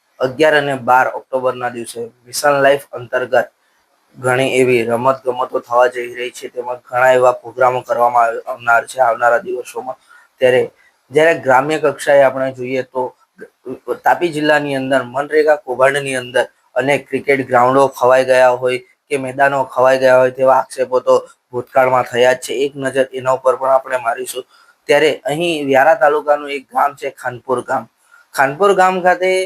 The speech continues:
આજે તાપી સ્વરાજ્યની ટીમ એ વિસ્તારની અંદર ફરી રહી હતી, લોકોની સમસ્યા જાણવાનો પ્રયત્ન કરી હતી.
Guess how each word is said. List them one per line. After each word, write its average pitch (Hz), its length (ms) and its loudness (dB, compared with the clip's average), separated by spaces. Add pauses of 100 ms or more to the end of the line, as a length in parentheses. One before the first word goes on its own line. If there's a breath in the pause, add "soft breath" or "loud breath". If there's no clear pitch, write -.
(360)
આજે 151 200 2
તાપી 151 280 -2
સ્વરાજ્યની 160 560 0
ટીમ 147 280 -6 (880)
એ 170 120 4
વિસ્તારની 160 540 0
અંદર 147 280 0
ફરી 139 320 -2
રહી 139 240 2
હતી, 135 180 -6
લોકોની 143 380 -4
સમસ્યા 131 480 -6
જાણવાનો 131 320 4
પ્રયત્ન 127 440 -4
કરી 127 260 -2
હતી. 123 280 -10